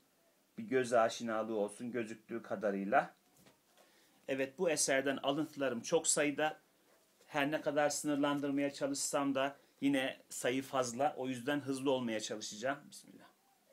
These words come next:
Hemen bir su takviyesi alalım ve başlayalım. İlk alıntım, bakalım neredeymiş? İlk alıntım on sekizinci sayfada.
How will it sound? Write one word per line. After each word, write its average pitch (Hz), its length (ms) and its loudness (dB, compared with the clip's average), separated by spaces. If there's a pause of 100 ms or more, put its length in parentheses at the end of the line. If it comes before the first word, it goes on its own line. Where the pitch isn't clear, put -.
(2500)
Hemen 123 340 -2
bir - 40 -12
su - 180 -10
takviyesi 123 540 -6
alalım 113 380 -2
ve 120 120 2
başlayalım. 113 580 -2 (600)
İlk 165 280 0
alıntım, 127 600 -2 (840)
bakalım 110 480 -8
neredeymiş? 110 800 -4 (1160)
İlk 180 300 -2
alıntım 143 560 0
on 165 160 2
sekizinci 156 640 -2
sayfada. 117 640 0